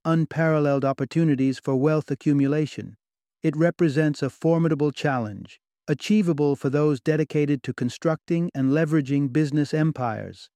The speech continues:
If the towering heights of the capitalist level seem beyond reach, aspiring towards the "I'm a professional" level provides a more tangible target. Regardless of the chosen path, a foundational principle remains clear.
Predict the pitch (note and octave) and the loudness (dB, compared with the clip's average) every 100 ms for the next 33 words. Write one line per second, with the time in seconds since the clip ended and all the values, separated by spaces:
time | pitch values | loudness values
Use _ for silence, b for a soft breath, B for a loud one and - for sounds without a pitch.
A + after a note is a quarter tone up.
0 | _ _ _ _ - E3 - D3 - E3 | _ _ _ _ 0 0 2 -2 0 2
1 | E3+ E3 D#3+ C3+ D#3+ D#3+ - C#3+ C3 - | 4 2 2 0 -2 -2 -4 -4 -4 -2
2 | D#3 D#3 D#3 D3+ - D3+ D3+ D#3 C#3+ - | -2 -2 -2 -2 0 0 0 0 -2 0
3 | D#3+ D3+ C#3 C#3+ D3+ C#3 C#3 D#3+ E3 - | 0 2 2 2 0 0 0 0 -2 -10
4 | _ _ _ _ - D3+ - E3 D#3+ E3+ | _ _ _ _ -10 -10 -4 0 2 2
5 | E3 E3 D3+ D3+ D#3 D#3 C3+ B2+ D3 D3+ | 2 0 -2 0 2 2 0 -2 0 0
6 | D#3 D#3 C#3+ C#3+ - D3+ - D#3 D3+ C#3+ | 0 0 -2 -4 -2 -4 -2 -2 0 0
7 | C3+ C3+ - _ _ - F3 E3 E3 D3+ | -2 -4 -6 _ _ -4 0 2 2 2
8 | D#3+ D#3 D3 D#3 D3+ C#3+ C#3+ C#3 C3 A#2 | 0 0 -2 -2 0 0 0 -2 -2 -4
9 | G#2+ G#2+ _ _ _ _ _ _ _ _ | -4 -10 _ _ _ _ _ _ _ _
10 | - D#3 E3+ F3 F3 F3 E3+ D3 D3+ E3 | -4 0 2 2 2 0 -2 -4 -2 2
11 | D#3+ D3+ D3 D3+ C#3 B2+ - _ _ _ | 2 0 -2 -2 -4 -4 -8 _ _ _
12 | _ - C#3+ E3 D#3+ D#3+ E3 - E3 D3 | _ -6 -2 0 2 2 0 0 -4 0
13 | E3 E3 C#3+ D3 C#3+ D3 D3 D3 - - | 0 0 -2 -2 0 2 2 0 -4 -4
14 | C3+ A2+ G2+ | -4 -2 -8